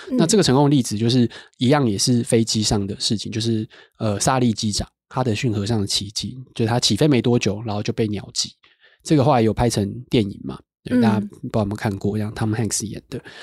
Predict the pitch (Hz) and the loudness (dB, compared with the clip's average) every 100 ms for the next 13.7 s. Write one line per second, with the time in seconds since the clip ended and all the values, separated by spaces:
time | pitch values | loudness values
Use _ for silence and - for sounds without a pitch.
0 | - - - _ 135 117 110 127 123 135 | -14 -14 -18 _ 2 2 2 2 4 2
1 | 127 123 190 160 - 151 110 123 120 117 | 0 0 2 2 4 2 2 2 0 2
2 | 123 127 113 98 - - 113 117 110 117 | 0 0 -2 -2 -4 -6 -8 -4 0 0
3 | 110 101 104 131 104 101 - 98 107 113 | -2 -4 0 0 -2 -6 -6 -6 0 2
4 | 110 113 - 113 113 110 101 98 - - | 2 2 0 2 2 0 0 -6 -8 -18
5 | - - 131 143 147 135 147 127 104 98 | -12 -2 2 4 4 4 2 0 0 -2
6 | 110 107 107 104 113 - 110 - - - | 0 0 -2 -4 -4 -2 -2 -4 -8 -8
7 | 113 - 113 _ _ _ 107 101 - 110 | -6 -6 -10 _ _ _ -6 -2 0 0
8 | 107 139 _ - 98 - 104 107 98 - | -2 -8 _ -10 -8 -8 -6 -4 -6 -8
9 | - - - - - - 143 117 131 139 | -12 -14 -20 -20 -20 -2 2 2 2 2
10 | 135 120 110 127 123 113 117 98 95 110 | 2 2 2 2 2 2 -2 -4 -4 -4
11 | - 101 107 107 104 107 101 - 107 95 | -2 -4 -2 -2 -2 -4 -6 -6 -6 -4
12 | 107 95 - 107 107 - - - 107 95 | -6 -6 -8 -8 -8 -12 -10 -6 -6 -4
13 | - 98 - 101 - _ 104 | -2 -2 -4 -8 -10 _ -16